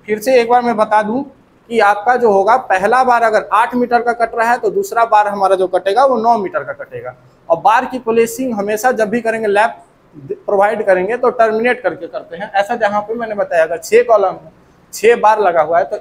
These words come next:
एक यहाँ पे लगेगा, तो दूसरा यहाँ पे लगेगा और तीसरा यहाँ पे निकलेगा। तो यही मेरा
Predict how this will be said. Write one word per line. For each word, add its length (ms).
एक 280
यहाँ 200
पे 120
लगेगा, 280
तो 120
दूसरा 320
यहाँ 240
पे 100
लगेगा 260
और 100
तीसरा 300
यहाँ 300
पे 140
निकलेगा। 380
तो 380
यही 260
मेरा 200